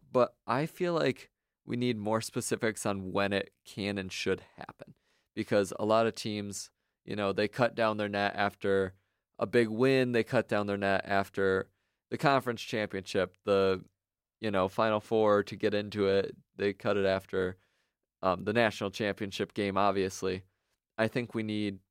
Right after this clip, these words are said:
to establish kind of a set, like, times you should be able to, um, maybe not as a rule, but more as a, like, ethically,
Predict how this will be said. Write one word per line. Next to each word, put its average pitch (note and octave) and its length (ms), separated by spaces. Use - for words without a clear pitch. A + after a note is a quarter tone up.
to G2 360
establish G2 560
kind G#2 280
of F#2+ 280
a F#2 420
set, - 440
like, F2 260
times F#2+ 560
you G2+ 120
should F#2+ 500
be F#2+ 160
able G2+ 420
to, B2+ 520
um, F#2+ 280
maybe C3 220
not A2 160
as G2 140
a F#2 60
rule, A2 440
but G2 400
more G#2 360
as F#2+ 220
a, F#2+ 220
like, F#2 360
ethically, G2 600